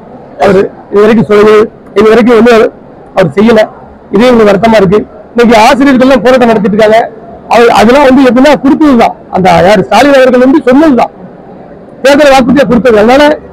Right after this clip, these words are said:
நமக்கு குருவா இருக்கக்கூடிய ஆசிரியர்களை இப்படி கொடுமைப்படுத்தக்கூடாதுன்னு சொல்லி ஐயாவை நான் வந்து கேட்டுக்கிறேன். கீழத்தில் உள்ள தியாகிகளுக்கு வந்து பரம்-, வந்து பரம குருவை சிலை அமைக்கணும், ஒரு மதிமயம் கட்டணும்னு சொல்லி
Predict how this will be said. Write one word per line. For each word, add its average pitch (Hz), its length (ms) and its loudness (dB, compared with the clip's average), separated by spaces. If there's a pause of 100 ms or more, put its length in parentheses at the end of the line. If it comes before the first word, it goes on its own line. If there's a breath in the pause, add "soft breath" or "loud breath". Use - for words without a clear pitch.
(160)
நமக்கு 226 260 0
குருவா 277 320 2
இருக்கக்கூடிய 269 300 0
ஆசிரியர்களை 254 520 0
இப்படி 220 160 -4
கொடுமைப்படுத்தக்கூடாதுன்னு 240 640 -2
சொல்லி 240 280 -4 (360)
ஐயாவை 247 280 2
நான் 214 160 2
வந்து 233 200 2 (140)
கேட்டுக்கிறேன். 202 480 0 (380)
கீழத்தில் 294 300 0
உள்ள 277 120 2
தியாகிகளுக்கு 262 600 0
வந்து 240 240 0
பரம்-, 240 200 0 (760)
வந்து 240 220 -2
பரம 247 260 0
குருவை 247 200 0
சிலை 254 200 0
அமைக்கணும், 226 400 0 (1200)
ஒரு 226 100 0
மதிமயம் 277 380 2
கட்டணும்னு 233 280 2
சொல்லி 240 160 2